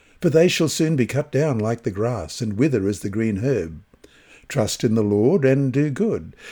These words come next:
Dwell in the land and feed on his faithfulness. Delight yourself also in the Lord, and he shall give you the desires of your heart." Commit your way to the Lord. Trust also in him, and he shall bring it to pass.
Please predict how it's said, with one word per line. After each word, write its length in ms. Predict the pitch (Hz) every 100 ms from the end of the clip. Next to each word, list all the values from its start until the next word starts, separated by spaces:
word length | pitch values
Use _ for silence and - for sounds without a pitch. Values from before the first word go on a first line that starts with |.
| -
Dwell 280 | 123 131 135
in 140 | 143
the 80 | 143
land 400 | 139 147 185 127
and 180 | 113 117
feed 320 | - 139 139
on 120 | 147
his 180 | 147 143
faithfulness. 800 | - 147 175 - 113 98 - - - - -
Delight 480 | 185 151 147 214 -
yourself 420 | 202 - 185 147
also 480 | 190 233 - 117 98
in 140 | 95
the 100 | 95
Lord, 340 | 90 85 73 -
and 140 | 120
he 160 | 104 175
shall 200 | - 175
give 260 | 113 139
you 120 | 135 131
the 140 | 127
desires 640 | 120 104 107 85 98 98 113
of 120 | 95
your 160 | 98
heart." 460 | 85 131 101 107 - - _ _ _ _ _ _ _ -
Commit 320 | 139 180 -
your 220 | 165 160
way 320 | 147 165 185
to 160 | - 117
the 100 | 101
Lord. 380 | 98 98 95 90 - -
Trust 380 | - 185 160 - -
also 560 | 165 156 147 - 139 135
in 220 | 135 117 110
him, 500 | 90 107 87 95 101 - -
and 140 | - 104
he 140 | 131
shall 220 | 131 131
bring 220 | 104 120 120
it 100 | -
to 100 | 139
pass. 680 | 127 120 98 - - -